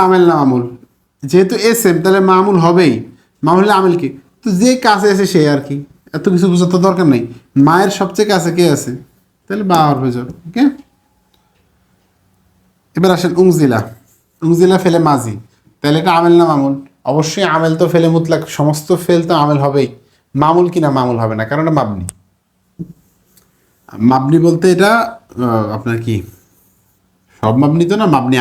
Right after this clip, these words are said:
আসল আর কি। মাবনি আসলটা, এই জন্য এটা কিও না, আহ, মামুল হয় না। তাহলে,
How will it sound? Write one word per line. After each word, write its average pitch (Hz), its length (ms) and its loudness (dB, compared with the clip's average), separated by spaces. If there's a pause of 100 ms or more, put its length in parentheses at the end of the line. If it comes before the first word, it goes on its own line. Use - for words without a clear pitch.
আসল 113 260 -8
আর 95 120 -12
কি। - 80 -20 (580)
মাবনি 113 300 -2
আসলটা, 127 300 -4 (100)
এই 127 80 2
জন্য 117 200 -2
এটা 113 160 -2
কিও 131 180 0
না, 95 60 -6 (560)
আহ, 110 160 -6
মামুল 127 280 2
হয় 98 160 -6
না। - 40 -16 (640)
তাহলে, 151 240 2